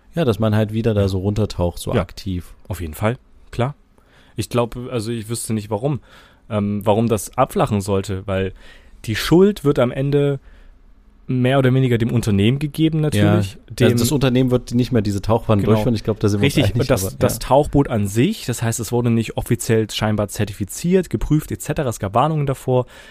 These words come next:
Speaker 2: Das heißt, wenn, dann werden die Leute, die so einen Tourismus betreiben wollen oder die darunter wollen,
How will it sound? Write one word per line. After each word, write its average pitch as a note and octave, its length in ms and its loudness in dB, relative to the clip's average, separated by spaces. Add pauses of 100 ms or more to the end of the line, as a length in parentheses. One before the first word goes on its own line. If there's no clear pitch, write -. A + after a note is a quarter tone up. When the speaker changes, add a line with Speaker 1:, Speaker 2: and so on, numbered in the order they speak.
Speaker 2:
Das - 120 -6
heißt, G#2+ 240 -2
wenn, B2+ 160 4
dann A#2+ 180 4
werden A2+ 180 4
die G#2+ 80 0
Leute, B2+ 520 2 (380)
die G2 140 -2
so G2 100 -4
einen F#2+ 160 0
Tourismus F#2+ 380 -4
betreiben E2+ 440 -10
wollen B2+ 300 4
oder G2+ 160 0
die F#2+ 160 -6
darunter B2+ 500 0
wollen, B2 300 2